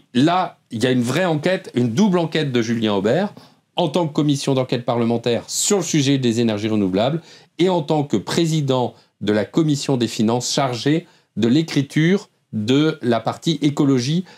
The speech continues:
du, euh, budget. Et donc, il fait deux rapports. Un sur le coût des énergies intermittentes, euh, pour la commission des finances et un autre au titre de la commission d'enquête. Et là, je dis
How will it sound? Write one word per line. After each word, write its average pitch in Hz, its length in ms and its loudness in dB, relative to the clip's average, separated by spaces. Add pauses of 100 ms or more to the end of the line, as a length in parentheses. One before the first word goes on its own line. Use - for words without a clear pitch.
(160)
du, 151 460 0
euh, 117 160 2
budget. 104 500 -2 (320)
Et - 80 2
donc, 165 260 0
il 139 100 -2
fait 170 180 2
deux 175 160 2
rapports. 143 580 -2
Un 208 160 0
sur 170 220 0
le 135 100 4
coût 185 340 -2 (140)
des 104 240 0
énergies 113 320 0
intermittentes, 110 800 -2 (560)
euh, 113 180 0 (100)
pour 196 140 2
la 160 80 0
commission 139 400 0
des 113 120 2
finances 113 500 -2 (160)
et 185 140 2
un 160 160 2
autre 175 240 2
au - 20 -6
titre 208 340 -2
de 135 60 2
la 123 100 2
commission 147 380 0
d'enquête. 143 440 -4
Et 143 60 2
là, 175 160 2
je 151 80 0
dis 147 400 0